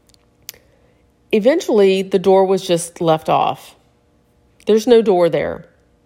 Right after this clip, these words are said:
There's no barricade. There's nothing. The door, it's just an opening into this mausoleum. And the thinking is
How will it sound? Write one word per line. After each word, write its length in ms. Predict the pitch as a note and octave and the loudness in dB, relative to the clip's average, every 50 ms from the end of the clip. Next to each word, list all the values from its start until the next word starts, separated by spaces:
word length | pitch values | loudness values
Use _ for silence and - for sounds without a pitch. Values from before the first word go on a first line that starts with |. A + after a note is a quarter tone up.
| _ _ _ _ _ _ _ _ _ - | _ _ _ _ _ _ _ _ _ -4
There's 260 | F3 F3 E3+ E3 - | -2 -2 -2 -2 0
no 120 | F3 F#3+ | -2 0
barricade. 680 | F#3+ F#3+ F3+ F3 F3+ F3 F3 - F#3 E3+ E3+ E3+ E3 | 0 0 0 0 0 -2 -2 -4 -2 -2 -2 -2 -2
There's 240 | F3 E3+ F3 E3+ F3 | -2 -2 -2 -2 -4
nothing. 460 | F3 E3+ E3+ E3 E3+ E3 E3 D#3+ D#3 | -6 -6 -6 -4 -6 -8 -6 -8 -6
The 120 | E3 F3 E3 | -4 -4 -2
door, 580 | D#3 E3 E3 E3 E3+ E3+ E3 E3 E3+ F3 E3+ - _ _ _ _ _ _ _ _ - | -2 0 0 2 2 2 0 0 -4 -8 -12 -16 _ _ _ _ _ _ _ _ -4
it's 260 | F3+ E3+ F#3+ F#3 F#3 | -2 -2 -2 -2 -2
just 180 | - A#3 A3 - | -4 -6 -2 0
an 80 | A3+ | 0
opening 520 | A3 A3+ B3+ A#3+ - E3 D3+ C#3+ C3 - - - | 2 2 0 0 -2 -4 -4 -6 -8 -10 -8 -6
into 240 | F#3+ F3+ E3 - | -4 -4 -4 -4
this 180 | E3+ F3+ E3+ - | -6 -6 -4 -2
mausoleum. 720 | F3 D#3 D#3 E3 E3+ E3 D#3+ E3+ F3 D3+ - - - D#3+ D#3+ _ _ _ _ _ _ - _ _ _ _ _ _ _ _ _ _ _ _ _ _ _ _ _ _ _ _ _ _ _ _ _ _ - | 0 0 0 0 0 -2 -2 -2 -2 -4 -6 -8 -12 -16 -20 _ _ _ _ _ _ -20 _ _ _ _ _ _ _ _ _ _ _ _ _ _ _ _ _ _ _ _ _ _ _ _ _ _ 0
And 160 | G#3+ G#3+ A3 | 0 4 4
the 80 | A#3 A3+ | 2 2
thinking 540 | A3+ - D#4 E4+ F#4+ A4+ - F4 D4+ B3 | 2 -2 -2 -2 -2 -2 -2 -4 -4 -4
is 600 | - - F3 F3 F3 F3 F3 F3 F3 F3 F3 F#3 | -2 -2 0 2 4 2 2 2 0 -4 -6 -8